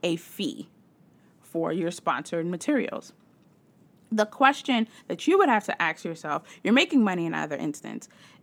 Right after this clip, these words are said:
is whether or not you have a following that is engaged, that is loyal, where you can command a certain fee,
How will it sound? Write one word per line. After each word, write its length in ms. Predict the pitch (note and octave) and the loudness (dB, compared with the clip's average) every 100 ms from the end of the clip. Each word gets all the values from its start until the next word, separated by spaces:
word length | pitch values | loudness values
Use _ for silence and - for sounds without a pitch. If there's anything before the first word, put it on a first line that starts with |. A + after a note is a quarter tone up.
| - | 0
is 320 | G#3 F#3+ G3+ | 2 2 -2
whether 520 | - F3 F#3+ G3+ G3 | -6 0 2 4 2
or 120 | G3 | 0
not 420 | F#3 F3 E3+ E3 - | -2 -2 -2 -4 -6
you 880 | E3+ F3+ F#3 F3 F3 F3 F3 E3+ E3 _ _ _ _ _ _ _ _ _ _ | -10 -8 -6 -8 -8 -8 -6 -8 -10 _ _ _ _ _ _ _ _ _ _
have 540 | - G#3+ F#3+ F#3 F3 - | 2 4 6 4 -2 -6
a 100 | F3+ | -8
following 880 | - F#3 E3+ F3+ F3+ E3+ E3+ E3+ E3+ _ _ | -2 0 2 0 -4 -4 -6 -6 -10 _ _
that 160 | E3+ E3+ | -2 0
is 120 | E3 | -2
engaged, 760 | D#3+ D#3 G3+ F3+ F3+ F3+ E3+ | -6 -2 0 2 -2 -6 -8
that 160 | E3 D#3+ | -8 -8
is 240 | D#3 - | -8 -8
loyal, 360 | F#3+ F3+ F3+ F3+ | -4 -2 -2 -4
where 120 | E3+ | -6
you 160 | E3+ F3 | -6 -8
can 120 | E3+ | -8
command 520 | E3 E3 E3 D#3+ D#3 | -8 -8 -6 -6 -8
a 60 | - | -8
certain 340 | - C#3+ E3 | -8 -6 -8
fee, 440 | E3 D4+ E4 E4 | -4 0 0 0